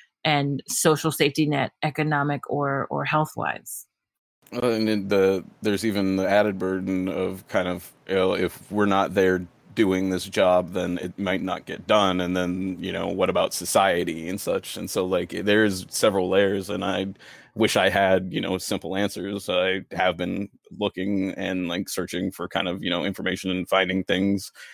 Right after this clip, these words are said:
Speaker 2: You know, organizing, uh, tenants has been, uh, I think, a valuable, uh, service that's been provided that has been able to be accomplished with limited actual, uh, you know, while still observing social distancing, basically,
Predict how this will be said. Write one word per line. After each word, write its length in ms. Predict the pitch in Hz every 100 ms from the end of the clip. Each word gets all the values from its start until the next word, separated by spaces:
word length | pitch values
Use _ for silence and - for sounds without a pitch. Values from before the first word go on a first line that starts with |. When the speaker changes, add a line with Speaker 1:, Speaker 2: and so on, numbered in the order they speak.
| -
Speaker 2:
You 100 | 92
know, 300 | 90 92 92 -
organizing, 800 | 101 104 101 101 95 98 101 95 -
uh, 200 | 107 98
tenants 440 | - 101 98 - 104
has 100 | 98
been, 400 | 98 98 95 - _ - _ -
uh, 280 | 92 90 -
I 100 | 98
think, 240 | - 92 - _
a 220 | 101 95 -
valuable, 800 | 98 92 95 95 95 95 98 92 - _ _
uh, 300 | 101 - - 82
service 420 | - 101 98 -
that's 140 | 95
been 160 | 101 101
provided 540 | 98 95 98 101 98
that 180 | 95 90 - _ _
has 220 | - 101 90
been 400 | 101 95 95 -
able 220 | 95 98
to 80 | 95
be 180 | 95 95
accomplished 560 | - 95 - 95 -
with 160 | 95 98
limited 380 | 98 92 92 95
actual, 580 | 92 - 92 92 98 -
uh, 300 | 90 80 110 -
you 120 | - 92
know, 180 | 90 104 _ - _
while 160 | 107 101
still 300 | - 113 104
observing 480 | 90 101 92 92 92
social 300 | 101 92 92
distancing, 680 | 90 - 90 - 101 101 - _
basically, 500 | 101 95 98 92 104